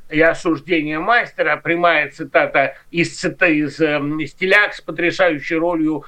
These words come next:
Жени Брик, где она тоже вот с трибуны произносила эти разоблачительные речи и звучала скованной одной цепью. Это, конечно, вся эстетика картины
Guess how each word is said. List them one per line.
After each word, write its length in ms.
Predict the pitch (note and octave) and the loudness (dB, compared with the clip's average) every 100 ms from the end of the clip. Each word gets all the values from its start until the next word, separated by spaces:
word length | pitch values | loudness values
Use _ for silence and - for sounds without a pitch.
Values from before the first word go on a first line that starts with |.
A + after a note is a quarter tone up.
| - | -10
Жени 380 | - C#3 F#3 E3+ | -2 2 2 0
Брик, 420 | D#3 F#3 F3+ - - | 0 0 0 -4 -8
где 220 | C3+ F3 | 2 4
она 320 | E3 E3+ E3 | 4 2 0
тоже 300 | E3 E3+ D#3 | -2 -4 -6
вот 300 | D3+ D3+ D3+ - - | -6 -6 -6 -12 -18
с 100 | - | 2
трибуны 460 | A3+ A#3 F#3+ D3 | 4 4 0 -2
произносила 640 | C#3 D#3 D3 E3 D#3+ E3+ D3 | -2 -2 0 -2 -2 -2 -2
эти 200 | C#3+ D3+ | -2 -4
разоблачительные 800 | D#3 C#3 E3 E3+ D3+ C3 D#3+ F3+ | -6 -2 0 -2 -4 -6 0 2
речи 460 | D4 - - D#3+ - - | 2 0 -2 -2 -4 -8
и 140 | F3 | -2
звучала 480 | F#3+ F3 E3+ G#3 F3+ | -2 0 2 2 2
скованной 480 | D3+ - F#3+ E3 D#3+ | -2 0 2 2 0
одной 280 | E3 F#3 F#3 | -2 -2 -4
цепью. 460 | - D3+ - - - - - - | 0 0 -2 -16 -16 -14 -16 -4
Это, 440 | B3 D4 D4 C4 B3+ | 2 2 2 0 0
конечно, 440 | B3+ B3+ D#4 D4 - | 0 0 2 0 0
вся 280 | - C#4 | 0 0
эстетика 640 | C4+ - D4+ A3+ - C3+ B2+ | 0 -2 -2 -2 -6 -8 -4
картины 760 | - G3+ G3+ D#4+ F#4 A3 C#3+ | 0 -2 -2 -4 -2 0 -2